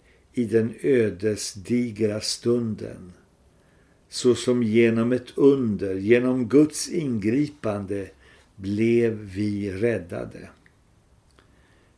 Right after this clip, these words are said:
Vi bad mannen tiga. Vi kunde inte höra hans hemska berättelse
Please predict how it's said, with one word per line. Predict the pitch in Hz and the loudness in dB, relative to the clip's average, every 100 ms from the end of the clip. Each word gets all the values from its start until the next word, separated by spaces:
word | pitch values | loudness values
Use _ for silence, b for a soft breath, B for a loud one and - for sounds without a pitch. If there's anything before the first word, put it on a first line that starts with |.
| b | b
Vi | - 117 110 | 2 2 4
bad | 110 110 120 117 | 4 4 4 0
mannen | 113 104 95 95 101 104 | -2 -2 -4 -6 -8 -8
tiga. | - 135 117 98 - - 98 - _ _ _ b b b b b | -8 -6 -6 -8 -10 -10 -10 -18 _ _ _ b b b b b
Vi | - | -8
kunde | 113 - 117 110 | -6 0 0 2
inte | 135 113 110 | 2 2 -6
höra | 95 143 113 101 117 120 - B B | 0 4 4 2 0 -2 -6 B B
hans | - 110 117 113 | -8 -4 -4 -6
hemska | - 143 113 92 - - 113 | -4 -4 -4 -6 -12 -4 -4
berättelse | 107 113 107 - _ - 113 - - 98 | 0 0 0 -6 _ -6 -6 -4 -6 -6